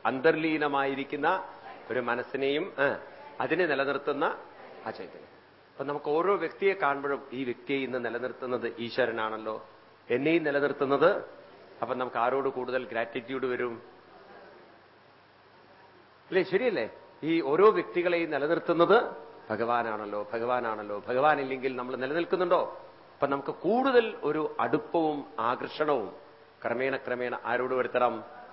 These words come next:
ഇന്ന് അസത്തിൽ ഉറച്ചിരിക്കുന്ന മനസ്സിനെ സത്തിലേക്ക് കൊണ്ട്, അങ്ങനെ നമുക്ക് കാണാൻ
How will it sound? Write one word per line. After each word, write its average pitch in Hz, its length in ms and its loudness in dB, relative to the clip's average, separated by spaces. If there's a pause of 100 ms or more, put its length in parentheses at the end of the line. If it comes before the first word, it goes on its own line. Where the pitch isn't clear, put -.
(560)
ഇന്ന് 175 640 -2
അസത്തിൽ 160 640 4
ഉറച്ചിരിക്കുന്ന 127 640 0
മനസ്സിനെ 127 680 0 (1300)
സത്തിലേക്ക് 113 500 -6
കൊണ്ട്, 95 200 -14 (120)
അങ്ങനെ 175 300 0
നമുക്ക് 120 320 -6
കാണാൻ 120 380 -4